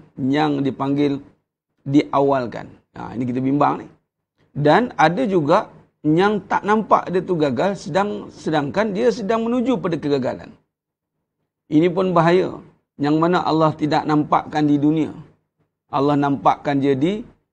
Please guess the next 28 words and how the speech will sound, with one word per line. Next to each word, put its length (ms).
akhirat 400
sana 240
nanti 320
bahawa 240
dia 240
orang 240
yang 160
gagal. 400
Itulah 320
Nabi 280
kata 280
orang 320
yang 80
muflis. 840
Yang 300
di 100
dunia 400
dia 160
nampak 240
seperti 320
beramal. 600
Di 160
dunia 400
dia 80
nampak 320
seperti 320
melakukan 480
kebaikan. 640